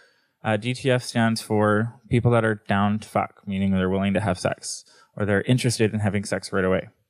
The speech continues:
So the article touches on how apps actually may be perpetuating gay stereotypes a little bit. You know, that there's expectations tied to gay identity surrounding sex, which put pressure on gay men. Uh, the notion that we're all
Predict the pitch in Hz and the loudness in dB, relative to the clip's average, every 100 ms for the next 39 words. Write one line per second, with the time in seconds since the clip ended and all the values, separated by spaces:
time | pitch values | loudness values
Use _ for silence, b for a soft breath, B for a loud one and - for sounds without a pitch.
0 | _ _ _ _ 127 127 127 156 185 160 | _ _ _ _ 0 4 4 2 0 0
1 | 135 139 127 120 120 110 104 95 - - | -2 -2 -2 0 0 0 -2 -4 -6 -6
2 | 110 - 117 117 113 110 - 117 - - | -6 -6 -4 -2 -2 -4 -4 -8 -4 -4
3 | 110 - 110 104 104 107 101 98 98 110 | -4 -2 0 0 0 -4 -4 -6 -2 0
4 | 110 101 - 95 - 92 90 92 - B | 2 0 -4 -6 -6 -8 -2 -4 -4 B
5 | B B B B - 110 107 98 113 110 | B B B B -2 2 2 2 -2 -2
6 | 120 123 - 117 - 165 170 113 107 - | -2 -2 -4 -2 0 0 -2 -6 -6 -6
7 | 107 107 - 104 101 101 120 120 110 107 | -4 -4 -2 0 2 2 -2 -4 -6 -8
8 | 110 92 92 95 - - - - _ _ | -8 -8 -8 -8 -8 -8 -14 -16 _ _
9 | _ _ _ 120 113 - - 110 - 120 | _ _ _ 0 0 -2 -2 -2 0 -4
10 | 127 104 95 95 95 98 95 98 - _ | -2 -4 -4 -2 -2 -2 -4 -6 -14 _
11 | _ _ - 120 120 123 123 143 131 123 | _ _ -2 0 2 4 4 2 -2 0
12 | 113 107 113 113 110 113 | 2 2 2 4 2 -2